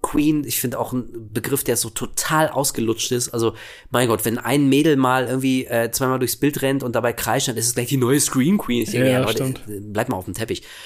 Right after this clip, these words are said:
Speaker 1: Ähm, und also davon ist Julie Benz weit, weit entfernt. Ich fand die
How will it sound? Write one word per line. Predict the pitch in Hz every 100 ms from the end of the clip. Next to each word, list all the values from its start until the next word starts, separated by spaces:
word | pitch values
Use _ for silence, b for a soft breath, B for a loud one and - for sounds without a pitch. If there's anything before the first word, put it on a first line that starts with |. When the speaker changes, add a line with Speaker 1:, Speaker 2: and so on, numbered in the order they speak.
| B B B -
Speaker 1:
Ähm, | 117 113 113 117 -
und | 135 117 -
also | 120 123
davon | 120 117 139 151
ist | 123 - -
Julie | 123 113
Benz | 107 110 - -
weit, | 104 110 120 117
weit | 101
entfernt. | 101 92 - 92 87
Ich | -
fand | - 104 -
die | -